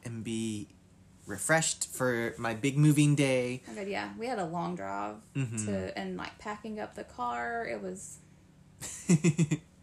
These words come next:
Speaker 2: But then every year, 'cause I would come home in the summer,
Speaker 1: Mm-hmm.
Speaker 2: like, by the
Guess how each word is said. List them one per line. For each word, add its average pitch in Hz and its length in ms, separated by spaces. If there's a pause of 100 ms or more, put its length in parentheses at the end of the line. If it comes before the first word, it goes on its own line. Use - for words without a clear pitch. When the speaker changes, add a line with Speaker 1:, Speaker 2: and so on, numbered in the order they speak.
(140)
Speaker 2:
But 247 100
then 311 200
every 277 500 (120)
year, 196 320
'cause 208 160
I 190 80
would 196 140
come 185 160
home 180 260
in 185 120
the 196 80
summer, - 720
Speaker 1:
Mm-hmm. 131 560 (280)
Speaker 2:
like, 226 240
by 233 200
the 254 200